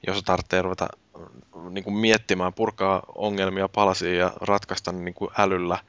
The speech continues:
et ei välttämättä sitten se, että onnistuu ampumaan kolme headshottia peräkkäin, niin, niin et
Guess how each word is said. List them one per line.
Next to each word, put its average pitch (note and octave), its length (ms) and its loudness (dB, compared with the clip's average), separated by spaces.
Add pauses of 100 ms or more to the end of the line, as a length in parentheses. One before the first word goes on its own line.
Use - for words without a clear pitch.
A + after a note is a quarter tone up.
(320)
et F#2+ 180 -4
ei F#2+ 140 6
välttämättä F#2 560 0
sitten - 180 -4
se, F2+ 200 2
että F2 200 -4
onnistuu F2 640 -6
ampumaan F#2 500 0
kolme F2+ 320 2
headshottia E2+ 500 -2
peräkkäin, F2 600 0
niin, D#3+ 160 -10
niin E3 180 -10 (520)
et - 120 -8